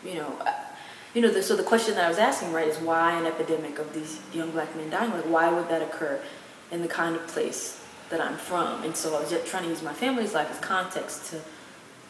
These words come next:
figure out, my life as context to figure out why something like that would happen. And I think I reached, you know,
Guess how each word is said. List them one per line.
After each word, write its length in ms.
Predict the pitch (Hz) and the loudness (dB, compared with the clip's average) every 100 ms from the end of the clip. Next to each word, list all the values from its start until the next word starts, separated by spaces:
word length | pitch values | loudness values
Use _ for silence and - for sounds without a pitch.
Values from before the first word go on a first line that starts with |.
| - - | -20 -8
figure 280 | - 160 165 | -4 0 2
out, 180 | 160 156 | 2 8
my 180 | 214 | 8
life 200 | 180 - 160 | 8 4 0
as 100 | - | -6
context 460 | 170 160 160 156 | -4 -4 -4 -6
to 60 | 151 | -8
figure 260 | - 151 | -6 -4
out 160 | 143 123 | -4 -6
why 120 | 135 | -6
something 320 | - 143 143 139 | -6 -8 -10 -10
like 160 | 131 | -8
that 140 | 139 120 | -6 -6
would 80 | 113 | -6
happen. 340 | 147 - - | -6 -6 -6
And 120 | 180 | -2
I 100 | 185 | -2
think 240 | 190 277 285 | -2 -2 0
I 80 | |
reached, 340 | 180 170 - - - - - - - - | 2 2 2 -4 -10 -16 -18 -20 -20 -14
you 100 | 190 | -6
know, 240 | 170 139 | -4 -4